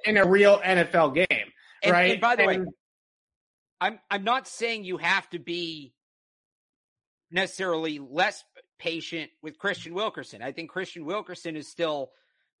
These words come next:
Speaker 2: you know, I'm, I had him on my roster projection. I'm far from saying he's a lock to make the roster. I just, when you factor in the trade request, I feel the same way about N'Keal Harry.
Speaker 1: I just,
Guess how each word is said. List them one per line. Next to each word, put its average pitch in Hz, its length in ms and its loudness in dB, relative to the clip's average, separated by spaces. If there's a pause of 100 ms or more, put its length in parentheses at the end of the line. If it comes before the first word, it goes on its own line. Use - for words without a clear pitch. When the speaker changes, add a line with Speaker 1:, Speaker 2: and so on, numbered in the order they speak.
(120)
Speaker 2:
you 180 80 -2
know, 135 240 -6 (160)
I'm, 156 200 -6 (480)
I 160 120 -2
had 190 320 2
him 196 100 -8
on 180 100 -4
my 170 120 -6
roster 175 420 -4
projection. 151 460 -10
I'm 139 80 -12
far 175 320 -4
from 165 160 -18
saying 165 200 -10
he's 151 160 -12
a 143 60 -12
lock 143 280 -6
to 147 60 -16
make 135 160 -10
the 120 60 -12
roster. 131 460 -8 (480)
I 175 160 0
just, 175 240 -4
when 160 100 -8
you 151 60 -10
factor 170 360 -2
in 160 60 -8
the 143 80 -12
trade 180 280 -6
request, 143 380 -8
I 135 80 -10
feel 147 180 -10
the 139 100 -12
same 147 180 -10
way 139 160 -10
about 120 180 -10
N'Keal 117 280 -12
Harry. 113 260 -8 (1120)
Speaker 1:
I 202 120 4
just, 226 360 -2